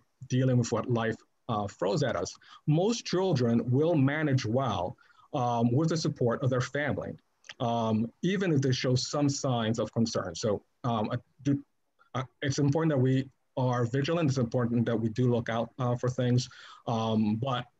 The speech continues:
to keep things in somewhat perspective. Now, some children, just like, um,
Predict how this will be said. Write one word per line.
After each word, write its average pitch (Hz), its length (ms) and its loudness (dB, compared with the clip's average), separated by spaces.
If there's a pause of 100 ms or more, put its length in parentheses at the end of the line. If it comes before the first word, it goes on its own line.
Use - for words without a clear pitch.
(160)
to 131 100 2
keep 143 200 0
things 131 180 2
in 117 100 0
somewhat 113 320 0
perspective. - 640 -6 (580)
Now, 131 140 0
some 196 260 0
children, 127 600 0
just 127 180 -2
like, 123 140 0
um, 117 120 2